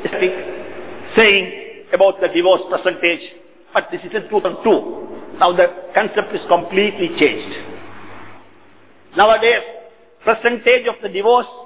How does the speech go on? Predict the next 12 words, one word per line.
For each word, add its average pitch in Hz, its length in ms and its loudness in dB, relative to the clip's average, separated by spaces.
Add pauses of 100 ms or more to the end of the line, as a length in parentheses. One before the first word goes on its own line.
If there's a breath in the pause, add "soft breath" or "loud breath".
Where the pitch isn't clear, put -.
(280)
highest 269 680 2
country 220 520 -4 (240)
is, 214 260 0 (320)
very 311 340 2 (200)
sad 226 320 2 (460)
to 208 100 0 (160)
say, 233 320 2 (300)
that 180 140 -2
is - 80 -10 (160)
Kuwait. 151 300 2 (1700)
That - 140 2
is, - 100 -2